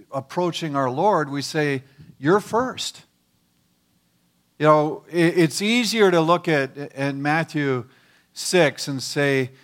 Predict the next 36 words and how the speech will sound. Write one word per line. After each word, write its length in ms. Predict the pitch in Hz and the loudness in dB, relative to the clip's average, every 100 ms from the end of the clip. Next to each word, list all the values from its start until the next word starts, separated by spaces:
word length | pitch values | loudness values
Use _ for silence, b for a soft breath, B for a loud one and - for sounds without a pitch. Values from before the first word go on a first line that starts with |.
| b | b
"Seek 340 | - - 175 170 | -6 0 0 0
first 400 | - 147 135 - | -4 -2 -2 -4
his 180 | 135 - | -6 -4
kingdom 380 | 147 147 139 | -4 -2 -4
and 160 | 131 113 | -4 -4
his 260 | 127 131 135 | -4 -4 2
righteousness, 680 | 139 139 131 107 131 117 | 2 2 -6 -10 -10 -10
and 100 | 127 | -2
all 160 | 131 139 | 0 2
these 240 | 135 127 | 0 -6
things 220 | - 139 131 | -6 -6 -8
shall 80 | |
be 160 | 120 123 | -4 0
added 260 | 131 123 127 | 0 0 -4
unto 240 | 123 123 | -4 -4
you." 260 | 143 131 120 B B B B B _ | -2 -2 -4 B B B B B _
But 360 | 147 175 170 165 | 0 4 4 2
it's 260 | 175 165 127 | 0 -2 0
really 540 | 151 247 269 160 143 | -2 0 2 2 2
a 100 | 139 | 0
statement 640 | 131 - 170 214 139 139 131 | 0 0 0 0 0 -2 -2
of 100 | 131 | 2
what's 240 | 147 139 | 0 0
covered 380 | - 170 160 143 | 2 2 2 -2
in 100 | 143 | 0
that 240 | 143 135 | -2 0
parable, 460 | 151 202 208 104 101 | 0 0 0 -4 -6
right? 420 | 104 160 202 - _ _ _ _ _ _ _ _ _ _ _ _ _ _ _ _ _ | -6 -6 -8 -18 _ _ _ _ _ _ _ _ _ _ _ _ _ _ _ _ _
You 60 | 139 | -2
know, 120 | 147 | 0
it's 140 | 147 - | 0 0
saying, 420 | 170 156 151 139 | 0 2 0 -4
"Set 320 | - 185 180 | -2 2 2
his 280 | 180 233 - | 4 2 0
priorities 760 | - 180 170 165 156 135 - | 2 4 4 2 0 -4 -6
first, 720 | - - 233 160 135 - - | -8 0 2 2 0 -4 -10